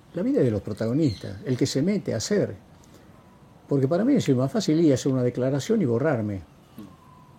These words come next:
Yo dije no, y fui a pelear y, y gané. Y, y, y de verdad juro que no me arrepiento de nada, porque aún en los errores se aprende, aún en los errores se aprende.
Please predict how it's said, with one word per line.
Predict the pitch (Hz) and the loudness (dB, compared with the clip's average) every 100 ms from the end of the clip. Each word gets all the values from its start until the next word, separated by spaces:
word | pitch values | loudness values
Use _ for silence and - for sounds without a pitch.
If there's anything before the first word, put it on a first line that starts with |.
| - - | -20 -2
Yo | 123 | 4
dije | 175 180 135 | 6 6 4
no, | 196 135 - - - - - | 4 0 -4 -18 -20 -20 -10
y | 107 | -8
fui | - 220 | -2 0
a | - | 2
pelear | 147 202 269 | 0 0 0
y, | 165 131 131 | 0 -2 -6
y | 110 | -4
gané. | 120 185 120 - - - - - - - - - - | 0 0 0 -4 -20 -20 -20 -20 -20 -20 -20 -12 -2
Y, | 156 147 143 143 143 - - | 2 6 6 6 2 -6 0
y, | 143 139 - | 2 2 0
y | 139 | 0
de | 139 | 2
verdad | 165 214 233 - | 2 0 -2 -6
juro | - 220 190 | -4 -2 0
que | 190 | 0
no | 180 | 0
me | 170 | 0
arrepiento | 156 147 175 165 | -2 -2 -2 -2
de | 123 | -2
nada, | 110 101 98 101 - - - - | -2 -4 -8 -14 -18 -20 -20 -8
porque | - 131 165 | -2 0 2
aún | 180 220 214 - - | 4 4 2 -2 -2
en | 135 | 0
los | 127 - | 2 2
errores | 123 139 180 170 | 0 2 2 0
se | - | -4
aprende, | 127 120 117 101 92 - - - - - - - | -4 0 0 -2 -4 -10 -20 -20 -20 -20 -20 -6
aún | 120 165 185 | 0 2 2
en | |
los | 165 139 | 0 0
errores | 143 165 147 | 0 0 -2
se | 135 | -4
aprende. | 120 110 95 92 | -4 -6 -4 -6